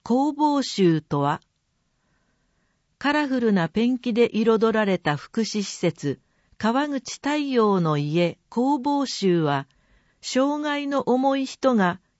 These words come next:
表現活動で社会とつながるための拠点です。社会福祉法人、見沼福祉会が平成十四年に立ち上げ、社会につながること、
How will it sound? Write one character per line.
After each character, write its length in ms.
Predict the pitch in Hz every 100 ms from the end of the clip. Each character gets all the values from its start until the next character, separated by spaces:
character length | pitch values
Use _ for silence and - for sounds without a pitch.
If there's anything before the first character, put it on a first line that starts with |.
| -
表 420 | 254 285 294 294
現 140 | 294 302
活 320 | - 285 277
動 260 | 220 214 190
で 200 | 165 165
社 220 | - 294
会 300 | - 285 254
と 140 | 208 185
つ 160 | -
な 160 | 214 254
が 140 | 254
る 160 | 240 240
た 160 | 226
め 100 | 220
の 160 | 214 196
拠 200 | - 170
点 280 | 165 170 160
で 160 | 131
す。 240 | 139 - _ _ _ _ _ _ _ _ _ _ _ _ _
社 220 | - 226
会 320 | 226 294 302
福 220 | 294 - 294
祉 200 | - 277
法 300 | 285 277 240
人、 380 | 160 170 151 - _ _ _
見 220 | 196 226
沼 340 | 254 294 294
福 280 | 277 - -
祉 200 | 277 -
会 300 | - 214 180
が 260 | 165 147 151 _
平 280 | _ 254 294
成 380 | 285 - 285 277
十 340 | 226 285 285
四 180 | 262 214
年 300 | 208 220 214
に 80 | 214
立 200 | 208 202
ち 180 | - 214
上 140 | 202
げ、 240 | 175 139 131 _ _ _ _ -
社 220 | - 294
会 300 | - 285 240
に 160 | 185
つ 160 | 170 185
な 160 | 214 214
が 120 | 208
る 120 | 202
こ 160 | 196 185
と、 280 | - 160